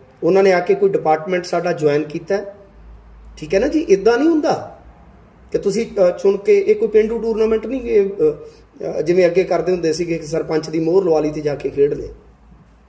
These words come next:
ਇੱਥੇ ਬਕਾਇਦਾ ਆਪਦੇ ਰਾਜ ਦੀ ਟੀਮ ਛੱਡਣੀ ਪੈਂਦੀ ਆ, ਦੂਜੇ ਰਾਜ ਦਾ ਜਾ ਕੇ ਕੋਈ ਡਿਪਾਰਟਮੈਂਟ ਵਗੈਰਾ ਜਿਹੜਾ ਹੈ ਨਾ, ਉਹ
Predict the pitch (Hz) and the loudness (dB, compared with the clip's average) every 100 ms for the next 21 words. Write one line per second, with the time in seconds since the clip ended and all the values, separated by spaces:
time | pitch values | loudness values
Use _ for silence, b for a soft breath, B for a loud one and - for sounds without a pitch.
0 | _ - 156 - 214 208 202 247 B B | _ -10 -4 -2 -2 -2 -2 -2 B B
1 | B B - 156 165 226 180 156 180 196 | B B -2 0 4 4 4 2 -2 -4
2 | 269 226 247 240 - 156 180 196 - 165 | -6 -6 -4 -4 -4 -2 0 0 0 -4
3 | 165 175 208 285 143 156 190 214 - 143 | -6 -4 -4 -4 -8 0 4 4 2 -6
4 | 139 147 156 190 151 143 175 180 170 147 | -6 -6 -4 -4 -4 -6 -6 -6 -4 -4
5 | 147 156 - - 170 143 143 143 143 139 | -4 -6 -10 -16 -12 -8 -6 -6 -6 -6
6 | 143 131 247 294 | -6 -12 -12 -12